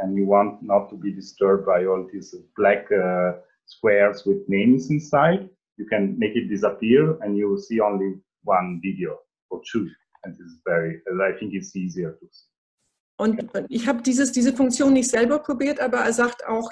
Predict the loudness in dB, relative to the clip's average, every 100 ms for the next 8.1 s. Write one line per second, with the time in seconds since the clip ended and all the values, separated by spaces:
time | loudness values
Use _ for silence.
0 | -2 -2 0 0 2 4 4 2 0 0
1 | 2 -2 -2 0 2 0 -2 -4 -6 -4
2 | -6 -6 -8 -4 -4 0 0 -2 -10 -20
3 | _ -4 -2 0 2 2 2 -4 -4 -2
4 | -2 -2 -4 -4 -2 -2 -2 -2 0 -4
5 | -4 -10 -10 -4 2 2 4 0 0 -2
6 | -2 0 0 0 -2 0 0 0 -2 -4
7 | -2 -4 -6 -6 -2 -4 -4 -18 -12 -10
8 | -10